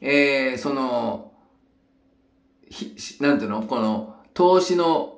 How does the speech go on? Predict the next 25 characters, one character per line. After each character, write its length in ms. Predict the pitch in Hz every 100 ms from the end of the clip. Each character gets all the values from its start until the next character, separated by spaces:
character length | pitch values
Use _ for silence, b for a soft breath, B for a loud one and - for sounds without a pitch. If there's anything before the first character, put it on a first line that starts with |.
| _
何 380 | 135 180 208 196
を 120 | 147
投 260 | - 135 143
資 180 | 143 143
し 140 | 143
よ 100 | 143
う 60 | 110
と 160 | 113
か、 140 | - -
い 140 | 196
つ 340 | - 180 - -
売 140 | 135
ろ 220 | 160 151
う 40 | 143
と 80 | -
か、 300 | - - -
い 100 | 180
つ 180 | - 175
買 200 | - 113
お 160 | 117 -
う 20 |
と 80 | -
か 140 | 101
っ 80 | 98
て、 340 | 113 - -